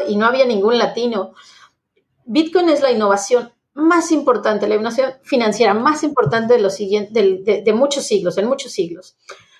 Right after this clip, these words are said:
En este, esta persona, este genio,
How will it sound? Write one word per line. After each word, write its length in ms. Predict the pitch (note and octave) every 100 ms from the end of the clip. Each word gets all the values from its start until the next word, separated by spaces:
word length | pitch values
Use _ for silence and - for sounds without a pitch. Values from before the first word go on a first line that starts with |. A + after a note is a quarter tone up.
| _
En 680 | - G#3+ G#3 G3 G3+ G3+ F3+ _ _
este, 520 | - A3+ B3+ A#3+ A3
esta 180 | A3+ A#3+
persona, 560 | A3 - A3+ A3 G#3+ G#3+
este 220 | A3+ A3+
genio, 640 | - C4 A3+ A3 C4 D4